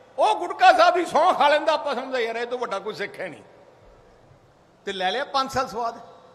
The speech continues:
ਤੇ ਉਹਦੇ ਬਾਅਦ ਕੰਧਾਂ ਤੇ ਲਿਖਤਾ ਕਿ ਇੱਕ ਮੌਕਾ ਝਾੜੂ ਨੂੰ ਦੇ ਦਿਓ, ਸਾਰੇ ਹੀ ਝਾੜੂ ਮਗਰ।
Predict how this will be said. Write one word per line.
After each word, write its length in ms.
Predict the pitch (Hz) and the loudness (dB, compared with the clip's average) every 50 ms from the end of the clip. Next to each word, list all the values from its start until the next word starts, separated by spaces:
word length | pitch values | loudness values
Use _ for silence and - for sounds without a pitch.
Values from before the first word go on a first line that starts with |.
| - - _ _ _ _ _ _ _ _ _ _ _ _ _ _ _ - | -20 -20 _ _ _ _ _ _ _ _ _ _ _ _ _ _ _ -4
ਤੇ 60 | 277 | -2
ਉਹਦੇ 280 | 277 285 302 320 320 311 | 0 0 2 4 4 4
ਬਾਅਦ 420 | 311 302 302 294 285 269 233 185 156 - - - - - - | 6 6 4 4 2 0 -4 -6 -8 -14 -16 -20 -20 -10 -6
ਕੰਧਾਂ 360 | - 294 294 302 320 330 339 | -4 -4 0 2 4 4 4
ਤੇ 120 | 339 302 294 | 4 2 0
ਲਿਖਤਾ 500 | 311 285 277 285 - - 302 294 285 247 220 - - - - - - - - - - - - - - - - - - - - - - _ - | 0 0 -2 -2 0 2 4 4 4 4 0 -6 -12 -18 -18 -20 -20 -20 -20 -20 -20 -20 -20 -20 -20 -20 -20 -20 -20 -20 -20 -20 -14 _ 0
ਕਿ 100 | 311 311 | 2 2
ਇੱਕ 140 | 302 311 | 2 0
ਮੌਕਾ 360 | 311 302 302 294 294 294 311 320 | -2 0 0 0 4 4 4 4
ਝਾੜੂ 360 | 320 - 359 330 285 254 254 | 6 6 6 6 8 6 4
ਨੂੰ 200 | 262 285 294 294 | 0 -4 -4 0
ਦੇ 160 | 294 277 277 | 2 2 2
ਦਿਓ, 300 | 285 302 294 294 285 262 | 4 6 6 6 6 4
ਸਾਰੇ 540 | - - - 302 349 349 349 330 339 349 359 | 2 0 4 6 8 8 8 6 6 2 0
ਹੀ 40 | 330 | -2
ਝਾੜੂ 420 | - - 392 320 285 262 254 247 | -2 0 0 2 2 0 -2 -8
ਮਗਰ। 300 | 240 247 220 196 196 | -10 -10 -8 -8 -8